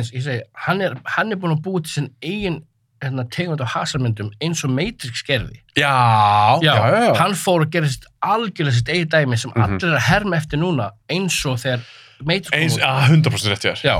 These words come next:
Speaker 2: Já, já, þú
Speaker 1: Svo
Speaker 2: meina það,
Speaker 1: mjög
Speaker 2: hundrað prósent.
Speaker 1: skrítið, hann er að leika í myndinni og bara það.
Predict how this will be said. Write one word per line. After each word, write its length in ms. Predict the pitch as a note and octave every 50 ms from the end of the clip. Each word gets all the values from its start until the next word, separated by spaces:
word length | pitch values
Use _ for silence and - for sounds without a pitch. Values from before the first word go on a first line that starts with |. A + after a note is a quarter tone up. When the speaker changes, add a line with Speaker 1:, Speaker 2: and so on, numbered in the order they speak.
| - - -
Speaker 2:
Já, 140 | - C3 A#2+ - - _ - -
já, 60 | B2+
þú 80 | C3 D3+
Speaker 1:
Svo 100 | D#3+ E3+
Speaker 2:
meina 140 | E3+ E3 C#3
það, 220 | D#3+ F#3 C#3+ D3
Speaker 1:
mjög 80 | D#3+ -
Speaker 2:
hundrað 160 | - A#3 A3
prósent. 240 | - - - G3+ F#3+
Speaker 1:
skrítið, 580 | F#3 F3+ F3 D#3 D3+ - B2 A2+ A2 G#2+ - - -
hann 220 | A2+ A2+ D3+ D3 D3
er 140 | C#3 C3
að 80 | B2+ C3
leika 300 | C#3+ D#3+ F3 F3+ F3+ -
í 20 | C3
myndinni 460 | C#3 C#3 C3 A#2+ A#2 A2 G#2+ G#2 G2 G#2 A2+ - - - - - _ _ -
og 80 | A2 - -
bara 280 | B2+ C3+ C#3 C3 B2 A2+
það. 360 | - - B2+ - - -